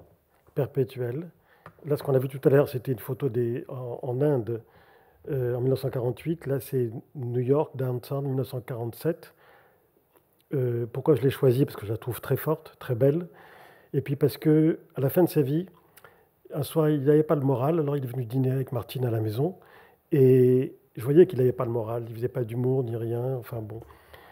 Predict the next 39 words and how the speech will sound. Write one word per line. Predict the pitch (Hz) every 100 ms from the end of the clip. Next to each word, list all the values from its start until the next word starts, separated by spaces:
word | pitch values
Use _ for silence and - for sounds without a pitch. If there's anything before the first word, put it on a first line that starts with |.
| - -
Et | 135 151
il | 156 120
voit | 147 160 151 -
cette | 180 - 135 -
photo | - 120 147 143 139 -
dans | 131 117 123 117 107
un | 113 110
livre | 113 151 113
qui | 120
lui | 107
est | 120
consacré, | 120 - 117 - 185
qui | 156
était | - 160
sur | -
la | 139
table | 147 117 120
basse. | 120 156 - - - - - - - - - -
Et | 131
il | 131 147
prend | 170
le | 147
livre, | 139 165 208 165
il | 127
voit | 151
la | 135
photo, | - 127 139 156 185 - _ _ _ - _ _ - _
et | 143 131
il | 127 123 120
écrit | 135 - 143 156 - - 214
dessus, | 143 123 113 - 127 139 127
euh, | 113 117 - - 151
avec | 113 139 143 -
le | 143
souvenir | 110 135 127 139
amical | 131 123 147 131 113
du | 117
chat. | - 120 113 - _ _ _ _ _ _ _ _ _ _ _ _ -
Et | 120 113 110 113